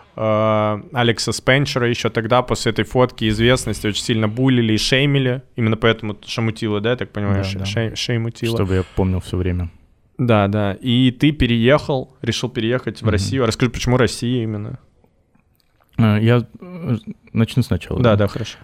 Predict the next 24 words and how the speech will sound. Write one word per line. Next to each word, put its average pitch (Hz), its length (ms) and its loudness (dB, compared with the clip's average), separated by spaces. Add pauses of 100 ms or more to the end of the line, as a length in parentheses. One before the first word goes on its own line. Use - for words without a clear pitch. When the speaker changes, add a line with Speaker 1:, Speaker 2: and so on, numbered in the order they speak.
Speaker 2:
Я 113 180 4
родился 117 460 2
в, 101 320 2
э, 98 580 2
в - 40 0
Ю-, 101 280 -4
э, 101 320 -10
в 98 120 -2
Америке, 110 400 2
да? 95 120 2
Тоже 113 280 2
Speaker 1:
Мгм. 123 140 -6
Speaker 2:
у 101 60 0
вас 98 120 2
так 98 140 0
же, 98 80 0
да, 92 100 0
называется? 98 460 -4
Америка? 95 400 -2
Speaker 1:
Да, 120 200 4
да, 107 120 2
Америка. 110 420 0
Speaker 2:
Америка, - 140 -10
да. - 160 -2